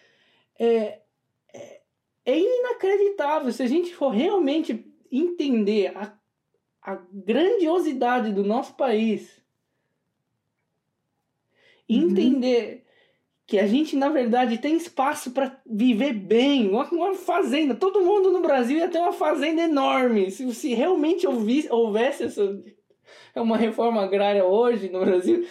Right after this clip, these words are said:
Speaker 1: todo mundo ia ter uma fazenda enorme, de sei lá quantos acres, entendeu? Ia ser au-, autossuficiente. Cada cidadão poderia ser autossuficiente no,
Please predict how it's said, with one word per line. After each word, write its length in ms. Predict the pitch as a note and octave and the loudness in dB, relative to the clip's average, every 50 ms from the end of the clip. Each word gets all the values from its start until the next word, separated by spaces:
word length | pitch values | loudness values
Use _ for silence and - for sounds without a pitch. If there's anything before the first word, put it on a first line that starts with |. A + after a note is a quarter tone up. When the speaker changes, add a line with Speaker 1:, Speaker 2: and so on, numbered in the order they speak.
| - - - _ | -12 -20 -10 _
Speaker 1:
todo 160 | - E4 F4 E4 | -2 0 0 2
mundo 160 | E4 F4 E4 | 0 0 0
ia 100 | D#4+ D4+ | -2 0
ter 100 | E4+ F#4 | 0 2
uma 120 | F#4 F4 | 2 0
fazenda 480 | - - E4+ D4+ C4+ C4+ D4 D4+ D#4 E4+ | 0 0 0 0 0 -2 -2 -2 0 0
enorme, 460 | E4 D4 C4 C4 C4+ C4+ C4 A#3 G#3+ | 2 2 2 2 2 2 2 0 0
de 180 | A3 A#3 A#3+ G#3+ | 0 -2 -4 -4
sei 220 | - - D4 D4 | -6 -8 -6 -4
lá 140 | C#4 C#4 C#4 | -4 -4 -4
quantos 420 | C#4 D4 C#4+ C4+ C#4 A#3+ G#3 F#3+ | -4 -6 -6 -4 -4 -4 -2 -2
acres, 560 | G#3 G#3 A#3+ C4 D4+ - - E4 F4+ F4 F4 F4 - _ _ _ | -2 -2 -2 -4 -4 -6 -4 -4 -2 -2 -4 -6 -12 _ _ _
entendeu? 500 | - G#3 G3 F#3+ G3 G#3 A3+ B3+ B3+ - _ _ _ _ _ _ _ _ _ _ _ | -6 -4 -2 0 -2 0 -2 -2 -6 -10 _ _ _ _ _ _ _ _ _ _ _
Ia 220 | - A#3+ A3 A#3 A#3+ | -4 0 0 0 0
ser 320 | A#3 - B3 - - - - | -2 -6 -6 -6 -6 -8 -2
au-, 260 | G3+ A3+ C4+ B3+ - | 0 0 0 0 0
autossuficiente. 1160 | G#3 B3 D4 - - D#4 B3+ - D4+ C4 B3+ - - - A#3+ G#3 G3 G3 A3+ B3+ B3+ - - | 0 0 0 0 -4 -6 -6 -6 -8 -8 -8 -10 -8 -4 -2 0 0 0 -2 -2 -6 -12 -10
Cada 320 | _ - D4+ E4 - G4 | _ -2 -2 0 0 -2
cidadão 580 | F#4+ - F#4 D4+ C4+ C4+ A#3+ A3 A#3 B3+ B3+ B3+ | -2 -2 -4 -2 0 0 2 2 2 0 0 -2
poderia 320 | E4+ D4 A#3+ A#3+ B3 B3+ | -4 -6 -6 -6 -6 -6
ser 140 | A#3 - A3 | -6 -4 -2
autossuficiente 1040 | G#3+ A3 B3+ F4 F4 F4 E4+ - E4+ D#4 - - - G#3 G3 F#3+ F#3+ G3+ G3+ - D4 | 0 0 -2 -2 -2 -6 -6 -6 -8 -10 -10 -8 -6 -4 -2 -2 -2 -4 -6 -6 -8
no, 280 | C4 B3+ A#3+ G3 G3 | -10 -8 -8 -8 -10